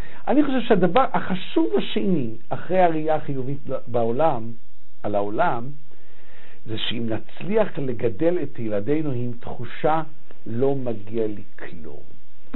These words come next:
ילד, אדם שמרגיש שלא מגיע לו כלום,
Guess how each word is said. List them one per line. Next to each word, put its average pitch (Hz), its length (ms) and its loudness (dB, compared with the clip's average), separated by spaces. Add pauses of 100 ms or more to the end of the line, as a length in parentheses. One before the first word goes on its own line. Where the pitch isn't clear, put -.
(1700)
ילד, 254 500 6
אדם 147 380 2
שמרגיש 143 540 0 (120)
שלא 151 260 2
מגיע 139 380 0
לו 131 220 -2
כלום, 285 540 2